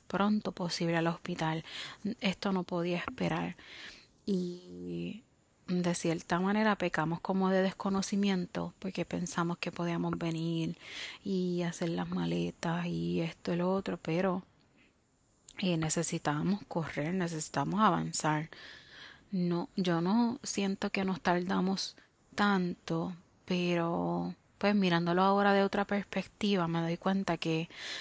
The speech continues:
tal vez habernos tardado ese tiempo pudo haber perjudicado la salud de Fabián.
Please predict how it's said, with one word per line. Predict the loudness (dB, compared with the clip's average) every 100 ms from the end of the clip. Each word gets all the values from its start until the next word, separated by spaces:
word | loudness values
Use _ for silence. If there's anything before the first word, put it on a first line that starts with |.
| -12 -6
tal | -2 0
vez | 2 0
habernos | 2 0 0 0 0 0 -2 0
tardado | 2 4 4 4 4
ese | 0 -2 0
tiempo | 2 0 0 -2 -4
pudo | -2 0 2
haber | 0 0
perjudicado | 0 2 2 2 0 2
la | 0
salud | -2 -4 -4
de | -4
Fabián. | -4 -2 -2 -4 -6